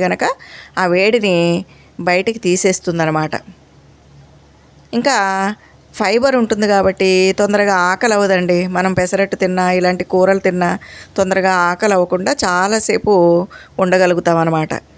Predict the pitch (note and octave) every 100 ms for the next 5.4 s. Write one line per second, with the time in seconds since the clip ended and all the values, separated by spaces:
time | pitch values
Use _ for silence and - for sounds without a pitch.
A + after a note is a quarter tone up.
0 | - - - - - - G3 G#3+ A3 G#3+
1 | G3 F#3 A3+ G#3+ G3+ C#4+ G3 G3 G3+ F3
2 | F3+ F#3+ F3+ E3+ F3 E3+ E3 F3 F3 -
3 | - - - - - - _ G3 G3 G#3
4 | G3+ G3+ A4 - _ _ _ _ _ _
5 | _ _ - F#3